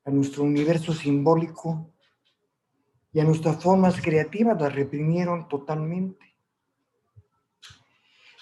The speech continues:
Y eso fue una labor que no se hizo el día que llegaron y mataron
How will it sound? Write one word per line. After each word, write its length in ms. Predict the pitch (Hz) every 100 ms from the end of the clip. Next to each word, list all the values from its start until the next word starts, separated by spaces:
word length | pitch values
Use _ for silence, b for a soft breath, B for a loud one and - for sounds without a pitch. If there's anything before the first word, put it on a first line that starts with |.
| -
Y 100 | 196
eso 220 | 208 220
fue 220 | - 208
una 160 | 214 220
labor 480 | 214 180 175 175 175
que 120 | 185
no 280 | 147 139 135
se 180 | 135
hizo 420 | 147 147 - 165 156
el 80 |
día 200 | 143 143
que 140 | 143 143
llegaron 440 | 139 139 143 147
y 60 | 131
mataron 680 | 120 - 143 139 135 120